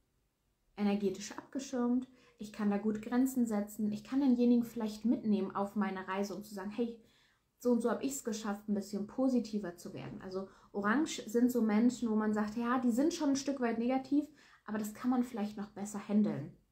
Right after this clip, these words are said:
Und dann würde ich auch mal eine Kategorie grüne Menschen machen.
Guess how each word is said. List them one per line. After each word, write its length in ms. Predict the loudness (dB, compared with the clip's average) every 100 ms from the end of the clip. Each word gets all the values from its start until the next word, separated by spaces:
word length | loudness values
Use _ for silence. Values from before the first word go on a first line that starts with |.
| _ _ _ _ _ _ _ _
Und 120 | 2
dann 120 | 4
würde 160 | 6 4
ich 100 | 4
auch 120 | 0
mal 100 | 4
eine 100 | 4
Kategorie 600 | 2 -2 -4 -2 0 2
grüne 320 | 2 6 6
Menschen 420 | 4 0 -6 -8 -10
machen. 380 | -10 -10 -14